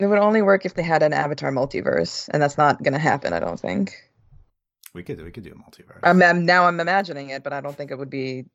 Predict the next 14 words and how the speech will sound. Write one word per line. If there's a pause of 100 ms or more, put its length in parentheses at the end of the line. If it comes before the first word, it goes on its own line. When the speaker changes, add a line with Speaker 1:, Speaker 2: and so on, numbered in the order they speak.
(160)
Speaker 1:
the
thing.
It's
just,
you
know, (420)
fan
fiction. (420)
Speaker 2:
How
about
the
other
two
movies?